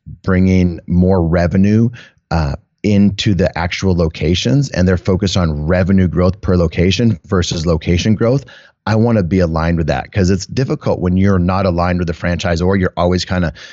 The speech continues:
you know, going against them, against the tide, and I don't like that. So I always wanna be aligned where, where they are.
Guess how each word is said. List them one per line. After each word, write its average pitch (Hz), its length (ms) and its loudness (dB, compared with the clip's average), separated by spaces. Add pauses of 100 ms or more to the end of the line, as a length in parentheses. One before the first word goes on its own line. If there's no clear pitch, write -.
(120)
you 92 160 -2
know, 82 200 0 (100)
going 92 360 0
against 82 420 -4
them, 73 140 0
against 80 300 -2
the - 80 -4
tide, 78 460 -2
and 85 120 0
I 80 60 2
don't 80 320 0
like 80 240 -4
that. - 240 -4
So - 100 -2
I 76 40 2
always 95 240 2
wanna 110 180 2
be 90 140 2
aligned 82 640 0 (320)
where, 82 480 2
where 85 300 0
they 82 220 2
are. 64 260 -4